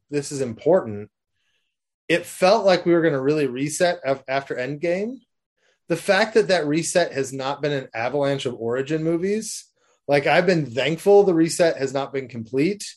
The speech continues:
but we are still in the ground building fa-, like, we are at the, we're still at, like, level, the, the second or third floor of what will inevitably be a fifteen or sixteen story building.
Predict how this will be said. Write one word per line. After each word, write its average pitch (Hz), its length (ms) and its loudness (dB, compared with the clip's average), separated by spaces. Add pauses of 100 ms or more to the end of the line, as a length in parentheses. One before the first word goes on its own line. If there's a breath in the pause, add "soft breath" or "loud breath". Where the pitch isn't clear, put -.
(640)
but 190 120 4
we 208 160 6
are 226 260 4
still 208 580 4
in 156 160 0
the 143 100 -6
ground 135 800 -2 (180)
building 135 680 0 (1000)
fa-, 208 500 2
like, 151 380 2 (240)
we 175 200 0
are 220 120 6
at 196 200 4
the, 147 360 -2
we're 151 160 -6
still 196 480 4
at, 160 220 2
like, 135 240 -2
level, 147 440 -2
the, 135 200 -4
the 147 100 -6
second 185 440 0
or 139 100 -2
third 147 440 -2
floor 113 720 -4 (400)
of 143 140 0
what 165 180 4
will 165 120 4
inevitably 160 580 4
be 139 160 0
a 127 40 -4
fifteen 156 440 -4
or 135 80 -4
sixteen 135 500 -6
story 117 280 0
building. 113 340 -6